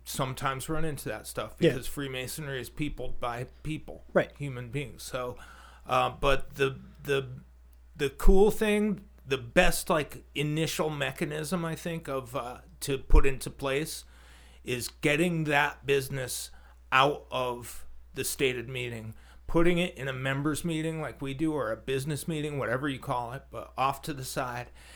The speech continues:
Speaker 1: and then making the stated meeting about the experience, you know,
Speaker 2: Right.
Speaker 1: going, you know, tuxing up,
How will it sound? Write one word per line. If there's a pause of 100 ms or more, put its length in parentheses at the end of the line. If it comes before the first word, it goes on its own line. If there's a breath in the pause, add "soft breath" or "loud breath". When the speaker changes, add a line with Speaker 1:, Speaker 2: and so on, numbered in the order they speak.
(160 loud breath)
Speaker 1:
and
then
making
the (400 soft breath)
stated
meeting (300 soft breath)
about (100)
the
experience,
you
know,
Speaker 2:
Right.
Speaker 1:
going, (180)
you
know, (520 soft breath)
tuxing
up,